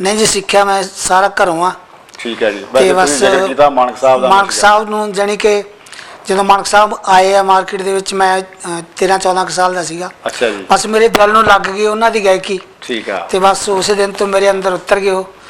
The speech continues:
Speaker 2: ਠੀਕ
Speaker 1: ਫਿਰ
Speaker 2: ਹੈ
Speaker 1: ਤਾਂ
Speaker 2: ਜੀ।
Speaker 1: ਮੈਂ ਉਹਨਾਂ ਨੂੰ ਹੀ ਗਾਇਆ, ਉਹਨਾਂ ਨੂੰ ਗਾ ਗਾ ਕੇ ਹੀ ਸਿੱਖਿਆ।
Speaker 2: ਉਹਨਾਂ ਦੇ ਕੋਲ ਬਕਾਇਦਾ
Speaker 1: ਬਸ।
Speaker 2: ਫਿਰ ਰਸਮ ਕੀਤੀ ਜਾ ਕੇ?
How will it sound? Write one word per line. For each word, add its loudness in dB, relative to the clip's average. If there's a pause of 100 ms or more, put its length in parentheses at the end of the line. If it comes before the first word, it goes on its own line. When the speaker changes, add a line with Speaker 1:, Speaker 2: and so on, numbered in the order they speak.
(120)
Speaker 2:
ਠੀਕ -8
Speaker 1:
ਫਿਰ 0
Speaker 2:
ਹੈ -10
Speaker 1:
ਤਾਂ 2
Speaker 2:
ਜੀ। 0
Speaker 1:
ਮੈਂ 0
ਉਹਨਾਂ 0
ਨੂੰ -2
ਹੀ 0
ਗਾਇਆ, 0
ਉਹਨਾਂ -2
ਨੂੰ -4
ਗਾ 2
ਗਾ -2
ਕੇ -8
ਹੀ -4
ਸਿੱਖਿਆ। -10 (180)
Speaker 2:
ਉਹਨਾਂ 2
ਦੇ 2
ਕੋਲ -2
ਬਕਾਇਦਾ 2
Speaker 1:
ਬਸ। 2
Speaker 2:
ਫਿਰ 0
ਰਸਮ -4
ਕੀਤੀ -8
ਜਾ 2
ਕੇ? -4